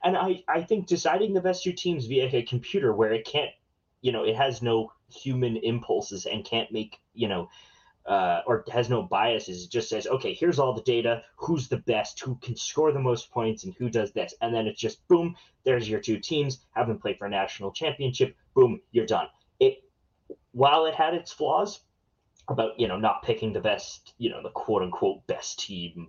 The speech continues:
blah, blah, blah, blah, blah, it has none of the human bullcrap that we have to deal with. So it's arguably the best system. And it's going to, and like you said, it's gonna get to the point where we're just gonna come back to it. So why not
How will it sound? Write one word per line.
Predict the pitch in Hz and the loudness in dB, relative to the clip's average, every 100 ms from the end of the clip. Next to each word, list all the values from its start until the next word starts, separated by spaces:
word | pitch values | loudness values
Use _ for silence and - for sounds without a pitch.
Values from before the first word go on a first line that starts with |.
| - | -8
blah, | 85 82 | -6 -6
blah, | 76 | -6
blah, | 82 | -8
blah, | 80 85 | -8 -6
blah, | 80 69 - - - _ _ _ - | -4 -4 -8 -20 -20 _ _ _ 0
it | 151 | 2
has | 151 143 | 4 4
none | 139 151 | 4 4
of | 156 | 4
the | 131 | 2
human | 123 147 131 127 104 _ - | 0 0 2 2 0 _ -2
bullcrap | 117 139 139 120 101 - - | 2 2 0 2 2 0 -4
that | 101 - _ _ _ _ - | -6 -6 _ _ _ _ -6
we | 113 113 | 0 2
have | 107 101 | 2 0
to | 98 | -4
deal | - 170 90 | 0 2 2
with. | - _ _ | -4 _ _
So | - 131 120 | 0 4 4
it's | 120 - _ _ - | 2 -4 _ _ 4
arguably | 165 180 127 123 113 107 101 - | 6 6 4 2 2 -2 0 -2
the | 95 - | -2 4
best | 139 139 - | 4 4 -4
system. | 147 143 - 139 - _ _ _ _ _ _ _ _ - | -6 -4 -6 -6 -14 _ _ _ _ _ _ _ _ 4
And | 123 117 - _ _ _ _ _ - | 4 4 -6 _ _ _ _ _ 0
it's | 127 123 | 0 0
going | 135 131 | 2 2
to, | 127 - | 2 0
and | 127 123 | 2 2
like | 123 | 2
you | 131 | 0
said, | 226 123 | 0 0
it's | - | 0
gonna | 117 | -2
get | 113 120 - | 2 -2 0
to | 120 | 0
the | 120 | 0
point | - 175 - | 2 0 2
where | 113 | 0
we're | 107 110 | 2 -2
just | - 104 - | 0 -2 0
gonna | 120 107 | -2 -2
come | - 107 | -2 -2
back | 110 117 - | -2 -4 -6
to | - | -10
it. | - | -8
So | - 117 101 - | -2 0 -2 -10
why | 95 95 107 110 | -10 0 0 2
not | 123 113 | 0 -2